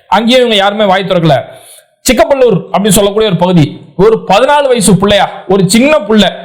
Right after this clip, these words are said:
அந்த புள்ள ஒரு தலித்து புள்ளைங்கிறதுக்காக அந்த புள்ளைய ஒரு லைட்டு கம்பத்துல கட்டி வச்சு அடிச்சாங்க. அந்த புள்ளைய போய் லைட்டு கம்பத்துல கட்டி வச்சு அவனுங்களே அதை வீடியோ எடுத்து அப்பேற்பட்ட ஒரு சித்திரவதை செஞ்சாங்க. அந்த புள்ளையோட அம்மா, "ஐயா, என் புள்ளைய விட்டுருங்கய்யா,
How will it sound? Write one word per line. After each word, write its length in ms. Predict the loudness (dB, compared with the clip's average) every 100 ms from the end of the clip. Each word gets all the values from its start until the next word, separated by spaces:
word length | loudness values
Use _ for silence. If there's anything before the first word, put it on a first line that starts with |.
| -20 _
அந்த 520 | -4 -2 0 -2 0
புள்ள 180 | 0 2
ஒரு 180 | 2 0
தலித்து 260 | -4 -4 -2 0
புள்ளைங்கிறதுக்காக 640 | 0 0 0 2 0 0 -4 -6 -20 _
அந்த 220 | -2 -2
புள்ளைய 220 | 0 2 2
ஒரு 100 | 0
லைட்டு 280 | -2 -2 -4
கம்பத்துல 360 | -2 -4 -4
கட்டி 200 | -4 0
வச்சு 220 | 0 0
அடிச்சாங்க. 360 | 0 0 2 0 -2 -8
அந்த 220 | -2 0 2
புள்ளைய 260 | 2 2 0
போய் 200 | -2 -2
லைட்டு 160 | -2
கம்பத்துல 300 | -2 0 0
கட்டி 160 | -2 0
வச்சு 260 | -2 2
அவனுங்களே 360 | 0 2 0 0
அதை 200 | 0 -2
வீடியோ 260 | 0 2 2
எடுத்து 460 | 0 0 0 0 -2
அப்பேற்பட்ட 500 | -2 -2 -2 -2 -2
ஒரு 120 | 0
சித்திரவதை 520 | 0 0 0 0 2
செஞ்சாங்க. 320 | 4 2 -2 -4 -16 _ _ _
அந்த 240 | -2 -2
புள்ளையோட 280 | 0 2 2
அம்மா, 260 | 2 0 0
"ஐயா, 260 | 0 0
என் 240 | 0 0 2
புள்ளைய 260 | 2 2
விட்டுருங்கய்யா, 460 | -2 0 0 2